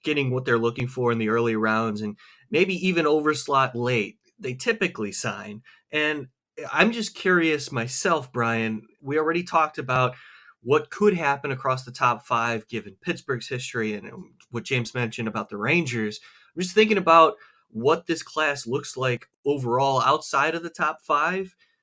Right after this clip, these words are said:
You know, I'm not seeing a lot of catching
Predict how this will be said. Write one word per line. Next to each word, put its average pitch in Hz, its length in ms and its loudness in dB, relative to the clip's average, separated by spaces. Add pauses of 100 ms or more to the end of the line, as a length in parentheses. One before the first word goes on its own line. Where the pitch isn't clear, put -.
(280)
You 143 60 0
know, 143 100 6
I'm 151 80 6
not 185 220 2
seeing 190 320 -2
a 131 100 -4
lot 131 560 2
of 110 380 -2
catching 185 720 -6